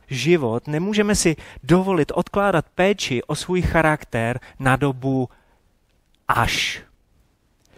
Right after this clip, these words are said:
Až děti vyrostou, až toho bude míň v práci, až skončí korona. Už teď můžeš zvednout telefon. Už teď můžeš jít s někým ve dvou ven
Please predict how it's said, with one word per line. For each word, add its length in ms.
Až 300
děti 280
vyrostou, 600
až 300
toho 260
bude 460
míň 280
v 80
práci, 500
až 360
skončí 840
korona. 520
Už 160
teď 400
můžeš 260
zvednout 440
telefon. 600
Už 220
teď 480
můžeš 520
jít 340
s 220
někým 440
ve 180
dvou 560
ven 500